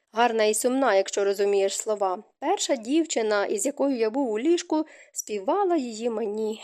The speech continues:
Відтоді й не можу викинути з голови. Тиріон поглянув на небо. Ніч була ясна й холодна.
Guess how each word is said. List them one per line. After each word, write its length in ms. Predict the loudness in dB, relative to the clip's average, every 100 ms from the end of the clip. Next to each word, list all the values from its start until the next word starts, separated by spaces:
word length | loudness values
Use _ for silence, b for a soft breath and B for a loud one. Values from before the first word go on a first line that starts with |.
| -6
Відтоді 500 | -6 -2 -2 0 0
й 60 |
не 120 | 0
можу 300 | 0 0 0
викинути 520 | 2 2 2 -2 -2 -4
з 60 |
голови. 480 | -2 -2 0 0 -2 b b b b b
Тиріон 380 | 2 4 6 2
поглянув 520 | 0 0 0 0 0
на 120 | 0
небо. 440 | 0 0 0 0 -2 -6
Ніч 240 | -4 -4 -4
була 260 | -2 0
ясна 380 | 2 2 0 0
й 60 | -2
холодна. 680 | -2 0 2 0 0 -6